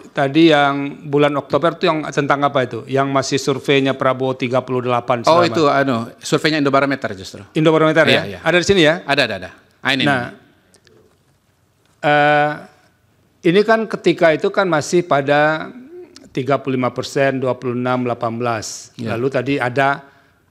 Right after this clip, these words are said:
Speaker 1: eh, argumentasi alasnya ahli.
Speaker 2: Iya, iya.
Speaker 1: Nah, ketika ini belum ada,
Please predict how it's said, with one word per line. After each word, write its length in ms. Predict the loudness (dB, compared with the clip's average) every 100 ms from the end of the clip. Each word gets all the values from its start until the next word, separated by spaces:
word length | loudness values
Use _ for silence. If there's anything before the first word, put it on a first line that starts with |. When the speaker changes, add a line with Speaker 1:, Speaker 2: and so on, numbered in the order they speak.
| _ -6
Speaker 1:
eh, 140 | -2
argumentasi 720 | -2 -2 -2 -2 -2 -2 -2
alasnya 560 | -2 0 0 -2 -6 -4
ahli. 560 | -4 -4 -2 -2 0 -2
Speaker 2:
Iya, 80 | -4
iya. 140 | -16 -10 -4
Speaker 1:
Nah, 80 | -2
ketika 320 | -2 0 0
ini 160 | 0 0
belum 240 | 0 0
ada, 560 | 0 0 0 0 -2